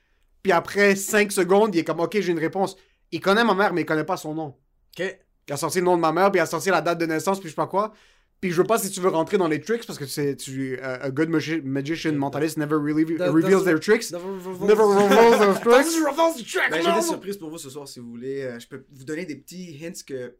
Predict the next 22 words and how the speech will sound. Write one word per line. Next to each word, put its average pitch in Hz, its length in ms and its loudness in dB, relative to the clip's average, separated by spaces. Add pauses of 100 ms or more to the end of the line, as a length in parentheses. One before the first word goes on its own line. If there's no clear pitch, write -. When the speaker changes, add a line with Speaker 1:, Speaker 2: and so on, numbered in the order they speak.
Speaker 3:
vous 131 120 -20
pouvez 156 140 -12
prendre 139 160 -14
ça 160 80 -12
à 156 40 -10
la 135 80 -10
maison, 135 240 -12
même 170 160 -12
en 139 80 -12
tant 151 140 -14
que, 131 260 -14 (680)
en - 40 -8
tant 143 120 -10
que 131 340 -10
humoriste. 135 440 -14 (100)
Speaker 2:
Ok. 143 140 -4
Speaker 1:
Ah, 214 60 6
c'est, 233 220 4
c'est 220 120 -4
Speaker 3:
Ouais. - 40 0
Speaker 1:
quoi 254 120 4
le, 240 80 8